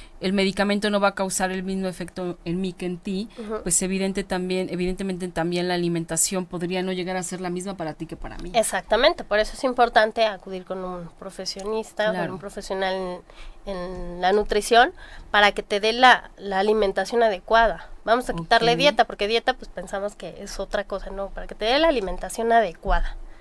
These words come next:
Speaker 1: Ok.
Speaker 2: Ujú.
Speaker 1: Bueno, eh, Jael, saludos, Joy.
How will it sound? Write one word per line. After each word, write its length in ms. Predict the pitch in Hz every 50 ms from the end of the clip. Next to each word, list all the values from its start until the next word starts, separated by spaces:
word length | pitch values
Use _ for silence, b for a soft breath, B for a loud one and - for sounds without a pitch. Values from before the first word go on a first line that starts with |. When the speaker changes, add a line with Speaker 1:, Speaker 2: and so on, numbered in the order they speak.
| b b b
Speaker 1:
Ok. 240 | 180 170 170 -
Speaker 2:
Ujú. 220 | 170 208 220 - - - b b b b b b b b b b b b b b b b b - -
Speaker 1:
Bueno, 360 | 214 226 220 190 180 156 - - -
eh, 640 | - 208 208 208 208 208 208 208 208 208 202 196 196 185 B 180 165 151 151 B B - - - - - - - - - - - - -
Jael, 520 | 214 208 208 214 220 226 240 269 320 359 - b b b b b b b b b b - -
saludos, 500 | 185 - 214 214 214 220 214 240 233 202
Joy. 400 | 202 214 208 214 214 233 277 370